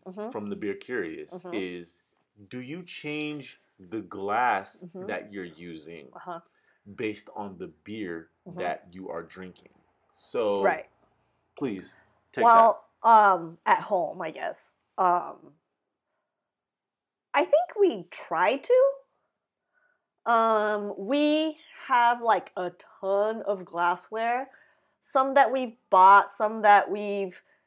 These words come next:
Speaker 1: gotten from, like, beer festivals and stuff like that. Um, so whenever we're drinking, like,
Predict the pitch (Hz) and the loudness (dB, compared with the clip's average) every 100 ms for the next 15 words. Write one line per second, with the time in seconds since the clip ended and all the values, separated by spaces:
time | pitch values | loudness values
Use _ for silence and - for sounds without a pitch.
0 | _ - 196 196 202 190 - 196 202 196 | _ 0 6 6 4 -10 -2 0 0 0
1 | 165 151 - _ 180 185 180 180 - 185 | -2 -4 -12 _ -2 -2 0 -4 -4 -2
2 | 185 180 180 180 185 180 165 160 160 170 | 4 6 8 6 4 2 -4 -8 -12 -20
3 | _ 175 - - 160 156 151 - 139 165 | _ -20 -12 -8 -6 -6 -8 -4 0 2
4 | 202 - _ _ _ _ - 196 180 165 | 0 -2 _ _ _ _ -4 0 2 0
5 | 160 170 - 196 190 190 185 185 185 208 | -4 -8 0 6 8 10 10 8 6 4
6 | 233 240 247 240 226 202 190 214 220 226 | 4 4 4 6 4 2 2 -2 -4 -10
7 | 226 220 190 165 - | -2 2 2 0 -8